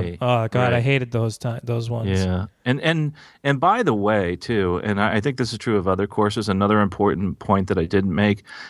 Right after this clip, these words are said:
Speaker 1: is that this credit is also accepted in the F A A Wings program.
Speaker 2: Mm-hmm.
Speaker 1: And if you're not part of that, you should be. And that's at F A safety dot gov. And you can actually get credit for that,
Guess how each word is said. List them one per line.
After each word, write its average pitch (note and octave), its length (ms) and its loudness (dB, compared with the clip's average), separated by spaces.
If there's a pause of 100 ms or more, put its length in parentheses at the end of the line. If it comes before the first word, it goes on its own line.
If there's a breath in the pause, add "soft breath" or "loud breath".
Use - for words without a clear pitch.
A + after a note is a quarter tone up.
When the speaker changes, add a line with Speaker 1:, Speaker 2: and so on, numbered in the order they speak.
(140 loud breath)
Speaker 1:
is F#2+ 200 2
that G2 220 2 (320)
this B2 400 0
credit A#2 540 0
is G2 160 -4
also G#2 320 2
accepted G2 500 0
in F#2+ 120 0
the F2+ 120 0
F F#2+ 140 -2
A F#2 140 4
A - 20 2
Wings F2+ 360 0
program. C3 500 2
Speaker 2:
Mm-hmm. A#2+ 100 0
Speaker 1:
And B2+ 100 0
if - 80 -2
you're F2+ 120 0
not G2 200 2
part F#2+ 220 2
of G2 60 2
that, G2+ 140 2
you F2 120 -4
should F2+ 240 -2
be. G#2 240 0 (440 loud breath)
And E2+ 220 2
that's F2 160 0
at F2+ 160 2
F F2 140 0
A F#2 120 4
safety F2 360 0
dot E2+ 240 2
gov. F#2 400 2
And F2 480 2
you F#2+ 120 -2
can G2 140 -2
actually G2+ 320 0
get - 80 -2
credit C#3 320 0
for - 140 0
that, C3 240 2